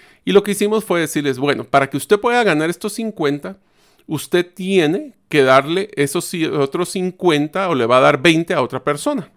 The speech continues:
Lo interesante de este ejercicio, pues, entonces, yo gano cincuenta si le doy veinte a la otra persona. Lo interesante es que la otra persona sabía de que la primera iba a ganar cincuenta y que a él solo le iban a dar veinte.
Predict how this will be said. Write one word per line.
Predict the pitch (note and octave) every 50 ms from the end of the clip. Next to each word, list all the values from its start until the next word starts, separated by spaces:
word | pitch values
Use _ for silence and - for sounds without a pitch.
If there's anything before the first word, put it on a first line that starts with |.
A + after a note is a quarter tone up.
| _ _ _ _ _ _ _ _ _ _ _ _ _ _ _ -
Lo | C#3 C#3+ D3+ E3+ E3+
interesante | E3 - E3+ D#3 D#3 - F#3 G3+ G#3 B3+
de | A#3
este | A3+ C4+
ejercicio, | B3 B3 C4+ G#3+ - G3 F3 - - B3+ C4+
pues, | - - C#3+
entonces, | C3+ C#3+ C3+ C3 B2+ B2+ C3 C3
yo | D#3+ E3
gano | D#3+ F#3+ G3+ A3+ A3+
cincuenta | - - F#3 E3+ - G3+ A3 C#4+ C#4+ D#4
si | - - D3
le | C3 A#2+
doy | B2+ C3 C#3
veinte | B2 A#2 C#3+ C#3 C3+ C#3+ - C#3
a | B2
la | A#2+
otra | - C#3+ C#3
persona. | - D3+ D#3+ - - A3 F3 A#2 A#2+ _ _ _ _ _ _ _ _ - _ _ _
Lo | D#3 D#3
interesante | D3+ E3 D3+ D3 F3 G3+ G#3+ D#4
es | - -
que | - G#3+ F#3 F#3+ - _ _
la | - C#3 C3+ -
otra | - - - C#4 A#3+ -
persona | A#3+ A3+ A3 - G3 D#3+ C3+ C#3+ E3 E3 _ _
sabía | - - - D3 C3 C3 E3 F#3+ A3+ G#3+ F3+ C3+
de | B2 A#2+ B2
que | - - A2+ A2+
la | A#2 A#2 A#2 - -
primera | C3+ B2 A#2+ B2 B2+ C3+ D3+ F#3+ A3 -
iba | - C#3 C#3 D#3
a | C#3+
ganar | C3 B2 C3 C#3
cincuenta | - - G3+ F#3+ F3 - F#3 G3 G3 A3
y | -
que | - D#3+ B2+
a |
él | C#3 C#3
solo | - - F#3 F#3+ F#3+ F#3+ E3+
le | C#3 C3
iban | C3 C3+ C3+ C3+ C3
a | B2
dar | B2 C3
veinte. | D3+ F3 E3+ B2+ - - -